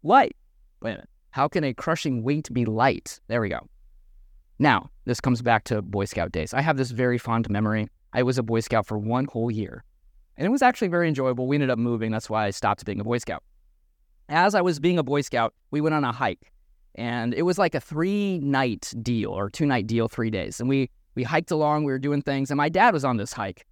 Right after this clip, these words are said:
And, uh, I made it to the top of the mountain to the campsite before him. And I was, like, just beside myself because to this day, my dad is still one of the strongest men I know. And I beat him to the top of the mountain. And I was just like,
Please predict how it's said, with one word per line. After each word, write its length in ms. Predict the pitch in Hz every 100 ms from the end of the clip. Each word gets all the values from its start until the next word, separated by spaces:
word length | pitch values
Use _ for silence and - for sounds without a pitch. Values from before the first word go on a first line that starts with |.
| _ _ -
And, 340 | 135 139 139
uh, 300 | 131 131 123 120
I 140 | 151 220
made 200 | 240 247
it 80 | 220
to 100 | 190
the 100 | 160
top 320 | - 175 226
of 140 | 165
the 80 | 143
mountain 480 | 139 139 147 123 113
to 100 | 131
the 120 | 110
campsite 600 | - 143 135 - 131 107
before 440 | 110 104 123 120 110
him. 340 | 107 95 - - _ _
And 140 | - 127
I 180 | 151
was, 200 | 175 143
like, 500 | 127 117 107 - - - - - - -
just 200 | 120 -
beside 340 | 113 - 107
myself 500 | 117 104 - 87 101
because 360 | - 156 135 - _ _
to 160 | - 269
this 180 | 240 -
day, 180 | 104 92
my 160 | 143
dad 180 | 165 185
is 100 | 151
still 280 | - 170 120
one 100 | 120
of 80 | 120
the 60 |
strongest 420 | 117 123 123 120 113
men 140 | 110
I 120 | 104
know. 240 | 104 95 - - _ _ _ _
And 140 | 139
I 80 | 147
beat 320 | 135 190 220
him 200 | 175 160 160
to 160 | 165
the 140 | 135 135
top 560 | - 131 120 117 - -
of 140 | 120
the 80 | 120
mountain. 640 | 113 104 104 - 95 - - _ - - - -
And 100 | 113
I 60 | 117
was 100 | 110
just 180 | 113
like, 300 | 110 98 -